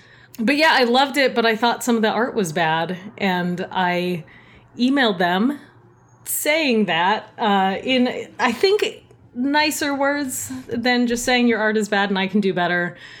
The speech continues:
and I'm fourteen and you should hire me. Um, <laughs> but I did send them an email saying essentially that. And for some reason it worked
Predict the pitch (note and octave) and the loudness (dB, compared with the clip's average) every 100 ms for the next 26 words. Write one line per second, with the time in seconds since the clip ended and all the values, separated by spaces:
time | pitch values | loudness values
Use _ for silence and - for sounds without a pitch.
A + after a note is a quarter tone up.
0 | - - - F#3 F3+ F#3+ F#3+ F#3 F#3 F3 | -20 -20 -6 -2 -2 -2 -2 -2 -2 -2
1 | E3+ E3 E3+ E3+ E3+ F#3 G#3 G#3+ - F3+ | -4 -2 -2 0 0 2 2 0 -2 -2
2 | F3 E3+ E3+ - - - - - - B3 | -2 -2 -6 -10 -16 -18 -18 -8 0 2
3 | A#3+ G#3 A#3+ B3 G3+ F#2+ - - C4 B3 | 2 2 2 2 0 -8 -10 -2 2 4
4 | A#3+ A#3+ B3+ B3+ A#3+ A#3 B3+ A#3 A3 G#3+ | 6 4 2 2 4 2 2 0 0 0
5 | A#3 A3+ A3+ G#3 G3+ G3+ - C4+ D4 C#4 | 0 2 2 2 2 0 0 -2 0 0
6 | D#4 D#4 D#4+ D4 D4+ C4 D4 C#4+ - | 0 2 0 0 0 2 0 0 -6